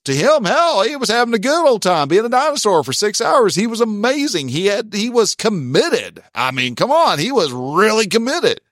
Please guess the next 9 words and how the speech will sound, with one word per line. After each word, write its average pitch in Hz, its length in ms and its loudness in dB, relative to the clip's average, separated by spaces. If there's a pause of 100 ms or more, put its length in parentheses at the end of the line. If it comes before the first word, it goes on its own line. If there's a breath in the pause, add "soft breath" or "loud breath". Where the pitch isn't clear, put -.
Asperger's 160 680 -2
is 127 160 -2
a 117 40 -4
completely 135 540 -4
different 113 640 -6 (160)
aspect. 175 500 -4 (180)
You 233 140 -4
can 135 180 -2
have, 131 500 -2